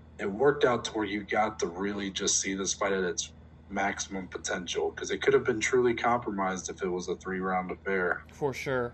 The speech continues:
Speaker 2: For sure.
Speaker 1: <sighs> Man, that's it. Y-, we have finished the twenty twenty year in review, part two, the Below Average Joe's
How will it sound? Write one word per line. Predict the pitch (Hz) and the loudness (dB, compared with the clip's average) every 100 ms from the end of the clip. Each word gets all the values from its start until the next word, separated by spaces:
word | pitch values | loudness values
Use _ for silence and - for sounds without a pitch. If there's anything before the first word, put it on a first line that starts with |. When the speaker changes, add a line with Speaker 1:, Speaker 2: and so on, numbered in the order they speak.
| - | -8
Speaker 2:
For | - 151 160 156 | -2 4 4 4
sure. | - - 131 123 117 - - - - - - - - - - - - - | 0 -4 -2 0 -4 -10 -20 -20 -20 -20 -20 -20 -20 -20 -20 -20 -16 -10
Speaker 1:
<sighs> | - - - - - 123 | -6 -6 -8 -12 -10 -4
Man, | 123 98 85 - - - - - - - - | 0 0 -2 -6 -8 -10 -12 -14 -16 -18 -10
that's | - 120 127 - - - - - | 0 2 2 2 0 -2 -6 -2
it. | 135 127 - - - - - - - - - - - - - - - - - | 2 4 2 -2 -4 -6 -12 -16 -20 -20 -20 4 6 6 2 -16 -20 -18 -8
Y-, | 95 - | -6 -6
we | 110 117 | -2 0
have | 117 123 120 98 - - - - - - - - - - - - - 160 | 4 4 4 0 -10 -16 -18 -20 -20 -20 -12 -12 -12 -18 -20 -18 -2 2
finished | 151 120 - - - - - - - | 4 4 2 0 -2 -8 -12 -16 -12
the | 107 | -8
twenty | 107 - 135 135 | -4 0 2 2
twenty | 120 - 127 117 | 2 0 0 2
year | 107 117 117 | 2 4 4
in | 113 | 2
review, | 107 98 95 95 95 95 - - - - - - | 0 -2 -4 -4 -4 -6 -8 -18 -20 -20 -20 -10
part | - 170 180 - | 2 4 4 0
two, | - 90 85 - - - - - - - - - - - - - - - - | -4 -4 -6 -10 -18 -20 -20 -20 -20 -20 -20 -20 -20 -20 -20 -20 -20 -20 -12
the | - | -8
Below | 92 101 104 | -4 -2 2
Average | 104 104 98 95 - | 4 4 2 -2 -2
Joe's | 101 95 92 | -2 -2 -4